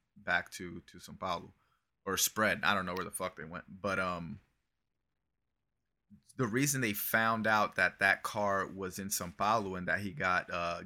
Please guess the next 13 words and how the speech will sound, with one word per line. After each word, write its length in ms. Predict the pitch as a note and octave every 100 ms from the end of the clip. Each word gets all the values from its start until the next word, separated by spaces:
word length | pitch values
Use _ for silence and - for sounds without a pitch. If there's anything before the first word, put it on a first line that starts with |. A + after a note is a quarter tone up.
| F2+
gas 640 | F#2 F#2+ F#2 - - -
somewhere 480 | - - G2 G2 F#2
in 60 | F#2+
São 240 | - F2
Paulo 460 | G2 G#2+ G2 F#2 - _ _ _
was 140 | F#2+ F2
because 680 | G#2 - G2+ F#2+ F#2 - - _ _
the 80 | G#2
guy 380 | E2+ G2+ G#2+ G#2
forgot 500 | - F2+ G2 G2 G2
the 80 | F2+
fucking 600 | - G#2+ G#2 F#2+ F2+ F2+ _
ticket, 440 | - A#2+ - F#2